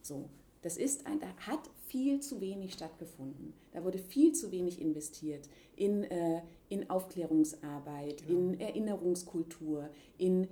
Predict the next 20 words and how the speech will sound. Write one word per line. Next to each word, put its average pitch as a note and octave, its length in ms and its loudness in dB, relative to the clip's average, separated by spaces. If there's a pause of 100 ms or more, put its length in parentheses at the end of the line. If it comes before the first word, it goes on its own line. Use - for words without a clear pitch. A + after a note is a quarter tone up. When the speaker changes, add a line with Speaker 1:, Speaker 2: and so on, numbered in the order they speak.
Speaker 1:
gemeinsame F3 720 4
Kultur, D3+ 760 -2 (320)
äh, D#3+ 340 2 (260)
in F#3 300 2 (400)
Demokratieförderung, G3+ 1400 4
Demokratieverständnis F#3 1300 0
und D3+ 160 2
so D3+ 140 -6
weiter. D#3 320 -8
Man E3+ 100 0
hätte F#3 320 -4 (240)
so, A#3+ 580 6
so A#3 400 2 (120)
viel C#4+ 280 8
zeitiger A3+ 540 -4
ansetzen D#3 520 -4
müssen. C#3+ 380 -4 (540)
Ähm, D#3 460 6 (840)
und F#3 120 -2
trotzdem G#3 520 -4